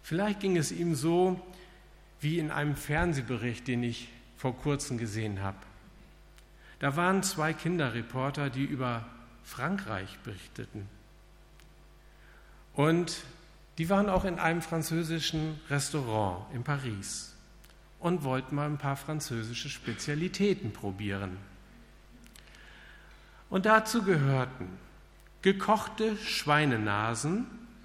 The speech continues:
gekochter Rindermagen und wunderschön zubereitete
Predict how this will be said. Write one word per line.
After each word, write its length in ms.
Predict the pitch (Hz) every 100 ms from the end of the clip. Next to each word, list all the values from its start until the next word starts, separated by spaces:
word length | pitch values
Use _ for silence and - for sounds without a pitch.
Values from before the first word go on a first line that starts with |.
| - - - -
gekochter 520 | 123 139 123 123 113
Rindermagen 1000 | 147 175 165 160 151 147 147 151 147 151 156 - -
und 220 | 131 123 - - - - - - - - - - -
wunderschön 680 | 135 160 143 - 131 127 123
zubereitete 920 | 139 135 113 107 110 101 - 107 104